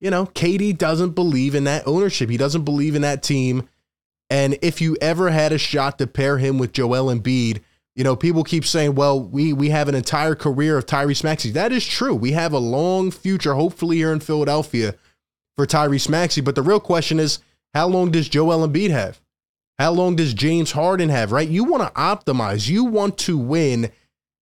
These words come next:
And if you ever had a chance to get K D, I mean, we're finals contenders. We're finals favorites at that point.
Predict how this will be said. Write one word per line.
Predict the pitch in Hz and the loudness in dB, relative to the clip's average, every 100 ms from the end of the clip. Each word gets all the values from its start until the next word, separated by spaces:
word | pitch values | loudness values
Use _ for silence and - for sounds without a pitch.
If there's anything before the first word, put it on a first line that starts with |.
| - | -6
And | 147 156 | -2 0
if | 147 | 0
you | 165 | 0
ever | 208 | 2
had | 196 185 | 2 0
a | |
chance | 160 185 165 | 0 -2 -2
to | 156 | -2
get | 156 | -2
K | - 151 | 0 0
D, | 190 160 - - | 0 -2 -4 -8
I | 131 | -4
mean, | 135 135 127 - | -2 -2 -4 -8
we're | 135 165 | -4 -4
finals | - 160 165 165 147 | 0 0 0 0 -2
contenders. | - 139 160 160 120 | -2 -2 0 0 0
We're | 139 | -2
finals | 147 147 156 143 | -2 -2 0 -2
favorites | - 131 156 143 123 | -2 -2 0 0 -2
at | 104 | -4
that | 104 | -6
point. | - 107 | -6 -10